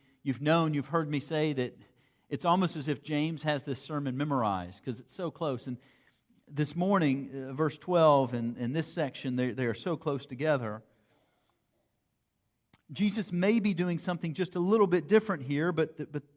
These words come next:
but I wanna, I wanna dig into this just very shallow, shallowly, and I want you to see something. Again, you've heard that it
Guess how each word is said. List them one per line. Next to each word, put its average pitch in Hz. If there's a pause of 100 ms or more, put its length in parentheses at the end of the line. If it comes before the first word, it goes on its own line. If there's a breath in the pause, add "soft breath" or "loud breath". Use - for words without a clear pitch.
(320)
but 147
I 151
wanna, 170 (120)
I 135
wanna 170
dig 160
into 156
this 139
just 196 (840)
very 175
shallow, 160 (1200)
shallowly, 131
and 123
I 127
want 151
you 170
to 139
see 165
something. 143 (4000 soft breath)
Again, 160
you've 143
heard 151
that 127
it 123